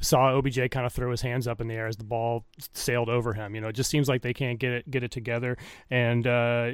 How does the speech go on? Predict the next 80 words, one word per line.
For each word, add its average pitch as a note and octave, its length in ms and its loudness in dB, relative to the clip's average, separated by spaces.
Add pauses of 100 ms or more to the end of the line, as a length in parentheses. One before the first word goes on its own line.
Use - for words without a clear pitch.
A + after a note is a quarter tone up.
D C3 200 -2
P C#3+ 100 4
J B2+ 300 4
is, D3+ 260 4
is, D3+ 140 4
is, D#3+ 200 4
is D3+ 200 4
playing D#3 360 8
well, D3+ 240 8
and B2 240 2
the C#3 100 0
trades C#3 440 4
are C#3+ 160 6
very C#3 260 4
reasonable D3 460 6
for - 140 -2
him D3 180 6
as B2+ 100 0
well. C#3+ 220 6
Third C#3+ 260 2
and C3+ 120 0
a B2+ 40 -2
fourth C#3 320 0
round C#3 280 2
pick, C#3+ 260 6 (260)
Alex C#3 280 4
Collins C3+ 360 2
straight C3+ 300 2
up. C3 260 4 (300)
Uh, B2 260 2
so B2+ 380 4
somebody E3+ 320 8
that D#3+ 100 8
we C#3+ 120 4
probably C#3 340 8
should C3 160 0
have B2+ 80 -2
been A#2+ 140 0
adding A#2+ 260 0
cheap B2+ 320 -4
in B2 200 -4
the, A2+ 300 -2
in B2+ 120 -6
the A#2 60 -6
offseason. D3 680 2 (320)
Uh, B2 160 2
if, B2 100 0
but B2+ 140 2
if A#2+ 80 -2
you B2+ 80 0
haven't, C3 540 2
uh, A#2 160 -4
there's A#2+ 180 -2
still B2+ 160 -2
time B2 280 -2
to B2 60 -2
get A#2+ 140 -2
on A#2+ 160 0
that A#2 320 -4
train. B2 320 0
And, B2 220 -2
you C#3 80 0
know, B2+ 120 2
Jarvis D3 360 6
Landry C#3 260 4
is B2+ 80 0
gonna C3 140 0
be B2+ 80 0
back B2 300 0
at A#2 100 -8
some B2 180 -2
point, B2+ 300 2
and A#2 80 -4
we'll A#2+ 60 -4
have A2+ 80 -6
to A#2+ 60 -2
see B2+ 140 -4
how A#2+ 80 -2
the A#2 80 -4
targets, A#2 460 -4